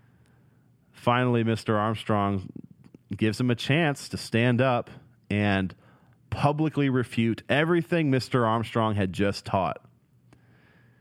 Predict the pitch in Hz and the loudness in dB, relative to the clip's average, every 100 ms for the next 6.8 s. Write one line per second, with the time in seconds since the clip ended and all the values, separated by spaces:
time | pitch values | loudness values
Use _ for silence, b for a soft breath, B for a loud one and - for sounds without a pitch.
0 | b _ 107 - 117 110 95 131 180 196 | b _ -4 0 0 0 0 2 2 2
1 | 180 190 220 208 175 175 160 _ _ _ | 4 4 4 2 0 -2 -10 _ _ _
2 | _ _ _ _ _ _ _ _ _ _ | _ _ _ _ _ _ _ _ _ _
3 | b b b - 113 120 123 - 120 120 | b b b 0 2 2 0 0 0 2
4 | 123 - 120 110 - 101 - 120 123 113 | 0 0 0 0 -4 -8 -4 0 2 0
5 | 107 - B B B B B - 113 113 | -2 -8 B B B B B 0 2 2
6 | 113 123 110 - 110 117 104 - | 2 0 -2 -2 0 0 -2 -12